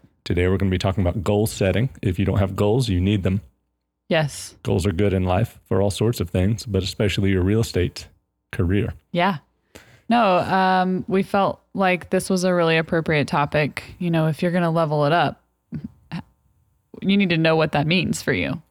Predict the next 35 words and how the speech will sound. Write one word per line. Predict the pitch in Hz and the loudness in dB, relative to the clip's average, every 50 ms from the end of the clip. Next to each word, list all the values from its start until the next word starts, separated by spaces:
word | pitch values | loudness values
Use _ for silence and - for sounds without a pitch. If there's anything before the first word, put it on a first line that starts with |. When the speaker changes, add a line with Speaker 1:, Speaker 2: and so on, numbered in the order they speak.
| _ _ | _ _
Speaker 1:
Absolutely. | - 175 170 - - 98 117 151 - 82 85 - - _ _ _ | 0 0 0 0 -2 -2 0 0 0 -2 -4 -6 -8 _ _ _
Um, | 101 95 87 87 85 85 117 | 0 2 2 2 0 0 0
and | 117 107 90 | 0 0 2
goal | - 98 113 | 2 0 0
setting | 131 - - 85 85 85 92 101 - _ _ _ | 0 -2 -2 -2 -2 -2 -4 -6 -10 _ _ _
is | 101 95 87 82 - - - | -2 -2 -2 -4 -8 -6 -4
important | 107 98 92 - 113 117 - 90 | -4 -4 -2 -2 -4 -4 -4 -6
for | - 110 104 | -4 -2 0
all | 98 98 | 0 0
sorts | 95 - 127 131 - | 0 -2 -2 -2 -2
of | 113 87 | -2 -2
reasons. | 92 85 80 92 92 - | -2 -2 -2 -4 -6 -4
You | - 123 | -4 -2
can | - 127 | -2 -2
set | 98 - 104 95 - | -2 0 -2 -2 0
arbitrary | - 95 98 95 107 - - 104 95 95 95 | 0 -2 0 -2 -4 -2 0 0 0 2 0
goals, | 87 101 101 113 123 110 - - | 0 0 0 0 0 -2 -4 -4
but | - - 101 | -4 -4 -2
if | 104 - | -2 -2
you | 110 101 | -2 -2
don't | 98 - - | -2 0 0
know | 95 92 87 | 0 0 0
what | 92 90 82 98 101 - - | -2 -2 -2 -2 -2 -2 -2
you're | 101 101 | -2 -2
gonna | 92 104 95 87 87 | 0 0 -2 -2 -2
get | 85 78 - 107 113 - - | -4 -2 -2 -4 -4 -4 -6
from | - 107 98 | -4 -2 0
those | 95 92 90 85 | 2 0 0 -2
goals | 85 - 98 92 92 107 131 117 | -2 0 0 2 2 0 0 -2
or | 104 90 87 | -2 -2 -2
why | 87 82 85 80 82 87 | -2 0 0 0 2 2
you're | 90 90 | 0 0
setting | 90 - 98 95 92 117 127 | 0 0 0 0 0 0 0
them, | 143 160 190 185 - _ - - _ _ _ _ _ _ - | 0 0 -2 -4 -8 _ -20 -20 _ _ _ _ _ _ -2
uh, | 117 90 87 90 90 90 85 | 0 0 2 2 2 2 0